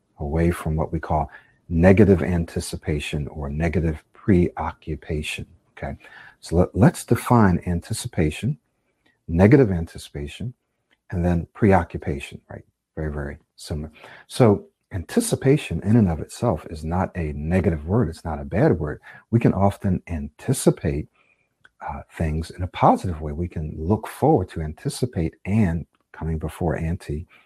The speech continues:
right? Anticipate. We are looking forward to something. We're looking forward to something. But when we negatively anticipate,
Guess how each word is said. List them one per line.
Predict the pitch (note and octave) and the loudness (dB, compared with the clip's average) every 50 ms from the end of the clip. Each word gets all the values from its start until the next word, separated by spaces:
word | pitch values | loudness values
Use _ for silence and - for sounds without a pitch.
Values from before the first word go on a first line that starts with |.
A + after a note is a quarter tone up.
| _ - | _ -12
right? | - D#2 D2+ C#2+ - _ _ - | -8 -8 -8 -8 -10 _ _ -12
Anticipate. | - - - - - - - F2+ D2+ E2 - - - - - - - _ _ - | -8 -8 -4 -2 -2 -2 0 0 -2 -2 -4 -6 -14 -20 -20 -20 -20 _ _ 2
We | G2 F#2 | 4 4
are | E2+ E2 | 4 4
looking | D#2 D#2+ E2 G2 C3+ C3+ - - A2+ F#2+ F2+ | 2 2 2 4 4 4 4 2 0 0 0
forward | - - - - - - - F#3 E3 C3+ C3 F#2+ F2 - | -4 -8 -14 -14 -4 2 4 4 4 6 4 2 2 0
to | - F2 | -6 -8
something. | - - E2+ D2+ C#2+ - - - - - | -6 -6 -6 -6 -6 -8 -10 -12 -10 -6
We're | E2 D#2+ | -4 -2
looking | D2+ G2 G#2+ - - G#2+ F#2+ | 0 0 -2 -2 -2 -4 -6
forward | - - - E2+ E2 D2+ - | -4 -4 -4 -2 -2 -2 -4
to | - - | -6 -12
something. | - - - C#2+ C#2+ - - - _ _ _ - - - - - _ _ _ _ _ _ _ | -14 -12 -10 -10 -12 -12 -16 -20 _ _ _ -20 -20 -20 -20 -20 _ _ _ _ _ _ _
But | - F#2+ F2 C2 | 0 0 0 0
when | E2+ F2 E2+ E2+ | 0 0 0 0
we | F2 F2+ E2+ D#2 | 2 2 2 2
negatively | D2+ D#2+ E2+ A#2+ F3 F3+ E3+ - - B2 G2 F#2+ F2+ | 2 4 6 6 6 6 6 4 2 0 2 2 0
anticipate, | E2+ E2 - - D#2 - - D2+ - - D2+ D2 D2+ | 0 -2 -4 -8 -10 -10 -10 -12 -10 -10 -10 -10 -10